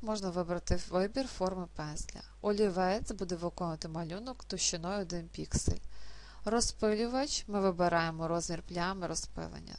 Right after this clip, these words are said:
Скасування дій, Ctrl-Z, повернути, Ctrl-Y.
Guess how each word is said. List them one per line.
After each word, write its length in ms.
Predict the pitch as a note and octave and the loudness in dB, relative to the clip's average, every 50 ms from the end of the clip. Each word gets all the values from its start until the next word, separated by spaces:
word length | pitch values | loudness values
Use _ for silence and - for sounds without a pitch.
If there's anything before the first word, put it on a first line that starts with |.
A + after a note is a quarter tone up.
| - - - | -12 -10 -8
Скасування 880 | - - - - G#3+ G3+ - - G#3 F#3 F3+ F3 E3+ E3 D#3+ D#3+ D#3 | -8 -2 2 4 6 6 4 2 0 0 0 0 0 0 -2 -2 -4
дій, 400 | D#3 D3+ - - F#3+ G#3+ A#3+ C4+ - - - - - - - - - - - - | -4 -4 -4 -4 -2 -2 -2 -4 -6 -10 -12 -12 -12 -10 -10 -10 -10 -10 -6 -2
Ctrl-Z, 1500 | - G3+ G3 G3 G3+ - A#3+ B3 C4 C#4+ D#4 - - - - - - - - - - - F#3 F3 F3 F3 E3 E3 - - - - - - - - - - - - | 0 2 2 0 0 0 0 0 0 0 -4 -8 -12 -14 -14 -12 -12 -10 -10 -10 -8 -8 -4 2 4 4 6 4 4 0 -4 -8 -10 -10 -12 -14 -14 -10 -6 -4
повернути, 640 | G3 F#3+ E3+ F3 E3+ F3 F3 G3+ A#3 - - - C4+ - - | -4 0 2 0 0 0 0 -4 -4 0 2 2 2 2 0
Ctrl-Y. 1200 | - F#3+ F#3 F#3+ - G#3+ G#3+ G#3+ B3+ - - - - - - - - F3 F3 E3+ F3 F3+ - F#3+ | -2 -2 0 0 -2 -2 -2 -2 -4 -6 -8 -10 -10 -10 -12 -8 -6 -4 -2 -2 -2 -2 -4 -6